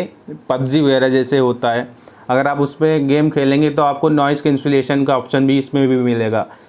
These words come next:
आपको clear आवाज़ सुनाई देगी, जो भी आप work करेंगे, play करेंगे, आपको clear आवाज़ सुनाई देगी, बाहर की आवाज़ ज़्यादा नहीं आएगी इस पर।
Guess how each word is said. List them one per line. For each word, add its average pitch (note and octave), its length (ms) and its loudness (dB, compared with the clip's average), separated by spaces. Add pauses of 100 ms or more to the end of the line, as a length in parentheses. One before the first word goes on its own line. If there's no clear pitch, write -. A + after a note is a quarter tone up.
(140)
आपको B2+ 220 0
clear D#3 380 2
आवाज़ C#3 380 0
सुनाई C#3 320 0
देगी, C3+ 300 0
जो C3+ 180 0
भी C3+ 200 2
आप B2+ 200 0 (640)
work C3 260 -2
करेंगे, B2+ 300 2
play C3 240 2
करेंगे, B2+ 320 2
आपको B2+ 240 -2
clear C3 280 2
आवाज़ B2 240 0
सुनाई A#2 280 -2
देगी, A2+ 300 -2
बाहर A#2+ 300 0
की C3 300 -2
आवाज़ A#2+ 300 -2
ज़्यादा B2 280 0
नहीं A#2 240 -2
आएगी G2+ 220 -4
इस G2 120 -8
पर। G2+ 180 -10